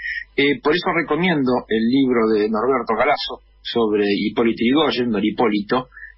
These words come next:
eh, porque ahí se, se ve bien, con la brillante pluma y el rigor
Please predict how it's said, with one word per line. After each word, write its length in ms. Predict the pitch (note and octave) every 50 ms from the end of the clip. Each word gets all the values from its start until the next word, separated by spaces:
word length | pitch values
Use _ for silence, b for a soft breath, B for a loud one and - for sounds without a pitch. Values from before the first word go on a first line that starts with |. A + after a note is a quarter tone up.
| _ -
eh, 380 | B2+ B2 A#2+ A#2+ A#2 A2+ A#2 - - _ _ _
porque 320 | - C3+ C3 C3+ A#2+ C#3
ahí 560 | C3+ D3 F3+ G3 G3+ G3 F#3 E3 C#3+ C3 B2 A2+
se, 220 | - - - A2+ A2 G#2 G2 F2
se 180 | - - G#2+
ve 100 | A2+ C#3+
bien, 340 | D#3 E3+ D#3+ D3 C#3 D3 D3
con 180 | A#2+ A2 G2+ F#2
la 160 | F2+ E2+ E2 F2+
brillante 480 | F2+ G2+ G#2 A#2 B2+ B2 B2 A2 A2 F2+
pluma 300 | F#2 A#2+ C3+ B2+ B2 A2+ G#2+
y 60 | G#2+
el 160 | G#2 G2+ G2
rigor 440 | F#2 G#2 A2 A#2+ B2 B2 A#2 - -